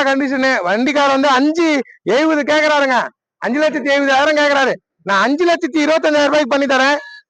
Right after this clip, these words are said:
பக்காவா இருக்கிற வண்டி அஞ்சு லட்சத்தி இருபதாயிரம், இருபத்தஞ்சாயிரம் ரூபாய்க்கு பண்றேன். அதே மாதிரி எட்டியாஸ் பாருங்க, டீ போர்டே இன்னைக்கு அஞ்சரை லட்சம் ரூபாய்க்கு மேல போகுது. நீங்க சர்ச் பண்ணி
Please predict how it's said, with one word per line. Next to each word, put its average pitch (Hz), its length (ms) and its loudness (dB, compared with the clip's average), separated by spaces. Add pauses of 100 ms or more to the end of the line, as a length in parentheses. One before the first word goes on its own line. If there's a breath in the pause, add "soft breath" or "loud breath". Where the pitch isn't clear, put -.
(120)
பக்காவா 311 520 0
இருக்கிற 294 240 2
வண்டி 285 240 0 (340)
அஞ்சு 269 220 0
லட்சத்தி 302 320 -2
இருபதாயிரம், 285 360 0
இருபத்தஞ்சாயிரம் 277 440 0
ரூபாய்க்கு 277 180 -2
பண்றேன். 269 260 0 (400 loud breath)
அதே 247 200 0
மாதிரி 285 200 2
எட்டியாஸ் 294 380 0
பாருங்க, 254 240 0 (600 soft breath)
டீ 302 100 0 (180)
போர்டே 311 300 2
இன்னைக்கு 254 240 -2
அஞ்சரை 262 340 0
லட்சம் 233 180 -4
ரூபாய்க்கு 247 280 0
மேல 262 120 2 (120)
போகுது. 220 200 0 (120)
நீங்க 185 160 -2 (100)
சர்ச் 226 300 -2
பண்ணி 277 160 0